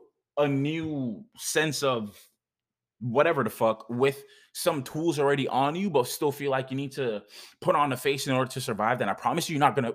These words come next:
you're not, you're not, you're just not gonna make it. You're just not gonna make it. And that was the biggest lesson I learned this summer. You're not gonna make it. Now I'm starting to realize I see why people would rather struggle and rather hold some shit out and wait.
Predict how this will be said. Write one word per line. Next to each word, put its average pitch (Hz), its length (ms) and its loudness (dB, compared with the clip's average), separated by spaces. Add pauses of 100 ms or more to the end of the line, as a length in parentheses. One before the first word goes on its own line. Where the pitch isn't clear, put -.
(100)
you're 117 100 -2
not, 104 160 -2
you're 120 120 0
not, 104 140 -2
you're 101 80 -8
just 98 160 -12
not 80 140 -8
gonna 85 120 -12
make 101 160 -8
it. 78 100 -16 (400)
You're 127 80 -2
just 127 80 0
not 127 140 4
gonna 123 100 0
make 123 180 2
it. 80 40 -4
And 110 100 -2
that 117 160 4
was 143 100 0
the 135 80 -2
biggest 123 300 0
lesson 123 260 -4
I 98 60 -2
learned 101 240 -4
this 90 100 -14
summer. 92 300 -8 (420)
You're 120 120 0
not 123 140 8
gonna 123 120 2
make 123 180 0
it. 92 140 -8 (220)
Now 139 180 4
I'm 175 80 0
starting 147 260 2
to 131 60 2
realize 139 400 2
I 117 140 0
see - 260 -4
why 139 240 2
people 139 380 -8
would 113 180 -4
rather 117 300 0
struggle 127 580 -2
and 113 100 -4
rather 110 340 -2
hold 135 380 -4
some 120 200 -6
shit 107 240 -6
out 127 200 2
and 104 200 -6
wait. 123 300 -4